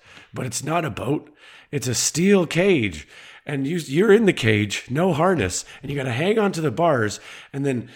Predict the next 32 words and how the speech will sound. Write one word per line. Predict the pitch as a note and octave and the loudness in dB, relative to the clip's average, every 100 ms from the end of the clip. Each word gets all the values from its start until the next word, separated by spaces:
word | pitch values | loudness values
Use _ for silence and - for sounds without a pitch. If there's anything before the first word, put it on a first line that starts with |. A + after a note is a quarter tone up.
| - | -16
the | - A#2 | -12 -8
bungee | G#2+ G#3 G3+ F3+ | -4 -2 -2 -4
cord | D#3 C#3 F#2+ | 0 0 -2
drops | C#3 G#3 G#3 - | 4 4 4 0
you | D3 | 0
at | B2 | 0
a, | B2 A2+ - | -4 -6 -6
at, | B2+ A2+ - | -8 -8 -6
at | A#2+ | -6
a | |
fast | A2 - - F#3+ - | -6 -6 -4 -4 -6
rate, | B2 B2 C3+ D#3+ - - - - - | -4 -2 -2 -4 -10 -20 -20 -12 -4
and | D3 | 0
there's | C#3 | 2
a | A#2+ G#2+ | 2 0
hook | E2+ D#3+ A#3 - - - - | -2 2 2 0 -12 -20 -10
that | C#3 - | -8 -4
swings | - D3+ G3+ G#3+ G3 C3+ | -4 0 0 0 -2 -2
down, | D3+ G3 C#3+ F#2+ D#2 - - - | -2 0 0 -2 -6 -12 -20 -8
and | C#3 | -4
it | C3 | 0
goes | D3 A#2 | 0 2
right | F3+ G#3 | 0 0
through | F#3+ | -2
the | D#3 | -2
cage, | D3 E3 D3+ | -2 -2 -2
and | A#2+ | -2
you | C#3+ | -2
gotta | E3 C3+ A2 | 2 2 2
avoid | G2+ B2 D3+ | 0 0 0
it. | G#2+ - _ _ _ _ - D4+ | -2 -10 _ _ _ _ -20 -10
<laughs> | G4 | -8